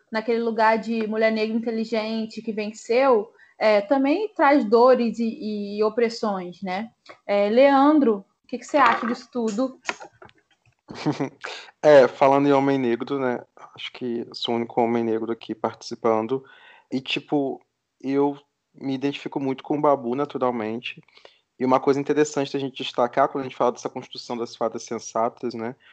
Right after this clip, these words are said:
Speaker 2: Logo no começo do programa, quando os caras fizeram aquele complô, não todos, né? Mas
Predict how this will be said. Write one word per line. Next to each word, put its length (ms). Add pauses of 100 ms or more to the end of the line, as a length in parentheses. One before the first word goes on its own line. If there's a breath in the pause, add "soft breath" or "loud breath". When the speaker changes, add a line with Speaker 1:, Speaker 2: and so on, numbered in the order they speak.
(400 soft breath)
Speaker 2:
Logo 260
no 140
começo 400
do 80
programa, 560
quando 240
os 160
caras 420
fizeram 380
aquele 240
complô, 680 (140)
não 180
todos, 440
né? 100
Mas 420